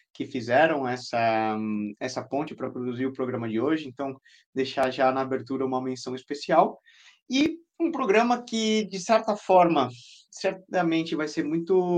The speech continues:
muito informativo, esclarecedor, porque é um tema que todos temos dúvidas, mas que, de certa forma, dá uma certa tristeza de ter que voltar a falar nele,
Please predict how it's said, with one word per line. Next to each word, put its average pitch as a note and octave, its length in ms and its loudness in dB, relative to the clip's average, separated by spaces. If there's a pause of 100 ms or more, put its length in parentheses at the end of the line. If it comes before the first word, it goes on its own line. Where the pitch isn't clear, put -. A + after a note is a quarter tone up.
(120)
muito F3 200 -4
informativo, F3 720 -4
esclarecedor, C3+ 720 -4 (100)
porque - 220 -12
é - 20 -2
um C3+ 120 -8
tema C#3 280 -4
que B2+ 540 -4 (440)
todos F3 420 2
temos B2+ 340 -4
dúvidas, A3 580 -4 (480)
mas C#4+ 160 0
que, - 220 -2 (680)
de A3 120 -6
certa A3+ 340 0
forma, G#3 380 2
dá F#3 120 6
uma F#3 140 6
certa G3+ 260 0
tristeza F3+ 600 4
de D3+ 100 -6
ter E3+ 140 2
que E3+ 100 4
voltar D#3 380 4
a E3 40 0
falar C3+ 300 2
nele, D#3 320 -2